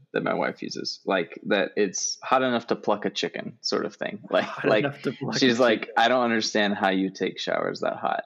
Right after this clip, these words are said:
Speaker 1: It's just, like, way, way, way too hot." So that's, that's my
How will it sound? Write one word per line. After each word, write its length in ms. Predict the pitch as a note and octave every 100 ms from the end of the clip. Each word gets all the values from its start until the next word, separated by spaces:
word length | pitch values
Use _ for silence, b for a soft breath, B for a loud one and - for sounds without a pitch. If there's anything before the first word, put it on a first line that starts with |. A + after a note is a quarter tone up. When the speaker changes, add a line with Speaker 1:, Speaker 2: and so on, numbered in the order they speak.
| _
Speaker 1:
It's 160 | G#2 -
just, 220 | - -
like, 180 | - -
way, 500 | - G2 E2+ C#2 C2
way, 280 | - A#1+ A1+ -
way 240 | B1+ B1
too 220 | - - -
hot." 240 | - - _
So 180 | - G#2+
that's, 340 | B2+ E3 - - D#2+
that's 280 | A2+ C3 -
my 240 | G#2+ F#2